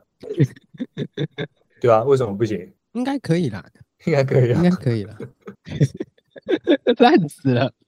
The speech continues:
Speaker 1: 哎。
Speaker 2: 好啊，那就谈啊。
Speaker 1: 那，那，那就谈啊。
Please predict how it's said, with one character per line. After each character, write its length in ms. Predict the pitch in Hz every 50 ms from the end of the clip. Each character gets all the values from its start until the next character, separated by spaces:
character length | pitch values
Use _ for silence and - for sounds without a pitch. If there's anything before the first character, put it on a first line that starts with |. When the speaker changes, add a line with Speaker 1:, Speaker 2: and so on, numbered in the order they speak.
| _ _
Speaker 1:
哎。 360 | - 104 104 98 87 82 80 87 95 - - 98 - _
Speaker 2:
好 360 | - - - - 110 98 98 101
啊， 80 | 107 117
那 100 | 127 127
就 120 | 135 127
谈 240 | 120 - 117 95 87 87
啊。 120 | 87 92 - - - - - _ - 196 196 - -
Speaker 1:
那， 100 | 156 143
那， 180 | 131 135 147 139
那 180 | 135 131 123
就 140 | 120 127 127
谈 160 | 117 - 90 -
啊。 120 | - -